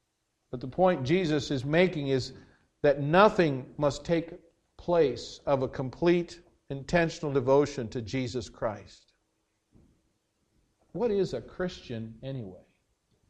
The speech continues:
What's the word mean? Christ follower. Christ follower.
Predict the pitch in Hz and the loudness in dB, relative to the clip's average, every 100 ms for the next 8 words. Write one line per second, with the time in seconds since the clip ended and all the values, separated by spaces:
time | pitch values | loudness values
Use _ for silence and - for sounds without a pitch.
0 | _ _ _ _ _ - 147 147 - 143 | _ _ _ _ _ -8 -8 -8 -8 -4
1 | 147 139 156 175 90 - _ _ _ _ | -2 -4 -8 -10 -14 -20 _ _ _ _
2 | _ _ _ _ - 156 147 143 127 - | _ _ _ _ -8 -4 -2 -4 -8 -20
3 | _ _ _ _ _ 131 123 110 98 95 | _ _ _ _ _ -8 -6 -8 -12 -18
4 | _ _ _ _ _ _ _ _ _ _ | _ _ _ _ _ _ _ _ _ _
5 | _ _ _ _ _ _ _ _ _ - | _ _ _ _ _ _ _ _ _ 0
6 | 147 151 - - 135 120 110 110 | 2 2 -2 -10 -6 -4 -6 -8